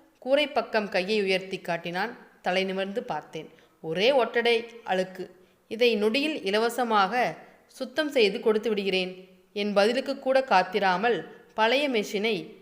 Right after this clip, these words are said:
வெளியே எடுத்தான். மின்சார இணைப்புக்கு கொடுத்தான். மெஷின்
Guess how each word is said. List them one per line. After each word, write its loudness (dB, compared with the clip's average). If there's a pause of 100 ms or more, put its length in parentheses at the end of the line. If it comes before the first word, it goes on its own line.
வெளியே 2
எடுத்தான். -4 (320)
மின்சார 2
இணைப்புக்கு -6
கொடுத்தான். -4 (400)
மெஷின் -4